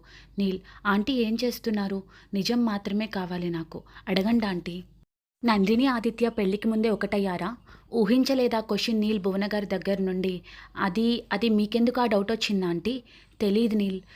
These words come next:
పాపని చూడగానే ఏదో దగ్గరతనం, నాదే అనే భావన. కానీ ఎప్పుడైతే నందిని పక్కన చూశానో ఆ ఫీలింగ్ ఇంకా ఎక్కువైంది. ఇలా ఆలోచించడం తప్పే,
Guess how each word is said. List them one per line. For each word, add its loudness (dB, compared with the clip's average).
పాపని 4
చూడగానే 0
ఏదో 0
దగ్గరతనం, -2
నాదే 2
అనే 0
భావన. -4
కానీ 2
ఎప్పుడైతే 0
నందిని 2
పక్కన -4
చూశానో -2
ఆ 2
ఫీలింగ్ 2
ఇంకా 2
ఎక్కువైంది. -2
ఇలా 0
ఆలోచించడం 0
తప్పే, -2